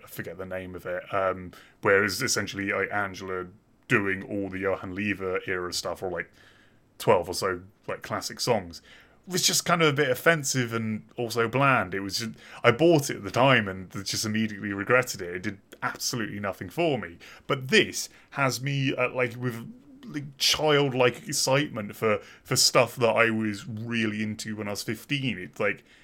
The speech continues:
totally recaptures that magic. And it's more or less the same thing. But for some reason, one was slightly kind of misjudged in my book, and the other is, is, like, the greatest gift the band could give me. It's,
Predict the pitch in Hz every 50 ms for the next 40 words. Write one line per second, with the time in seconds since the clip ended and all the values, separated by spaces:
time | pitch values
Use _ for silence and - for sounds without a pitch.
0 | _ _ - - - 135 131 123 110 - 127 120 113 110 107 113 113 110 110 -
1 | 113 110 - - - 110 101 107 98 - 117 147 175 147 113 - - 85 - -
2 | _ - 269 285 269 - - 359 330 277 240 208 170 - - 175 139 - - 175
3 | 165 147 131 120 113 - - 214 247 202 107 87 85 85 85 - - - - _
4 | _ _ _ _ _ _ _ - 156 151 135 156 147 - 185 180 165 160 156 143
5 | 131 139 139 131 127 113 - _ _ _ _ _ _ _ _ _ _ - 123 135
6 | 160 160 156 147 139 135 123 - - 151 135 127 117 120 120 110 113 120 120 117
7 | 113 110 110 107 101 - - _ _ _ _ _ _ _ _ _ - - 123 131
8 | 139 139 - - - - 131 127 147 147 127 - - - 104 95 90 90 87 78
9 | 95 98 - 127 123 127 127 127 123 131 131 127 127 123 120 120 113 110 113 -
10 | 143 120 110 - 127 123 127 120 113 110 123 117 117 - 120 117 120 127 113 -
11 | 123 113 110 - - 127 120 - - - 120 110 120 123 123 123 120 - 120 120
12 | - 196 214 208 - 135 104 82 85 92 92 - - -